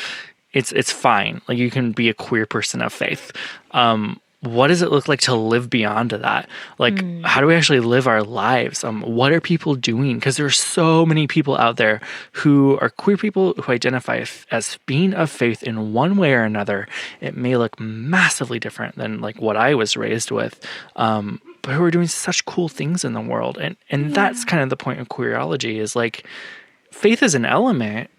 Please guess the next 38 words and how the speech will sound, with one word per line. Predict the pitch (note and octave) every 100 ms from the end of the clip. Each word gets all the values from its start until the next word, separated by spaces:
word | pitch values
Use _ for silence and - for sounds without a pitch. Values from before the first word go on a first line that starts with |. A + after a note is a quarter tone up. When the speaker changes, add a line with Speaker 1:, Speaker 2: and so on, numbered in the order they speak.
| -
Speaker 1:
sure, | - - A#3 C#4 D3 G#2+
but, | B2 B2+
like, | A#2+ - - -
there's | C3+ -
so | - - C3+ B2+
much | B2 A#2 -
more | A2 G#2+
to | G#2+
life. | A#2 - - - - - - - -
Speaker 2:
Yeah. | - - -
Speaker 1:
Um, | - - - - _ _ _
yeah. | D#3 - - _ _ _ _ -
Um, | -
Speaker 2:
That | B3+ B3
is | G#3 - - -
so | A#3+ B3
cool. | - C4+ A#3
What | C4+
do | E4
you | F4+
think, | - F#4 E4+
like, | E4
the | - A3
biggest, | G3 G#3 G#3 G#3 G3 - -
or | -
you | A3+ B3
might | B3+
have | A3
actually | F3+ - F#3 E3+
answered | E3+ - D#3 - _ -
this | F3
question | - E3+ -
just | D3+ F3
now, | E3+ D#3+
but | D#3+ D#3+ - - - - - -
what | A#3
is, | E4 D4+
like, | D#4 B3+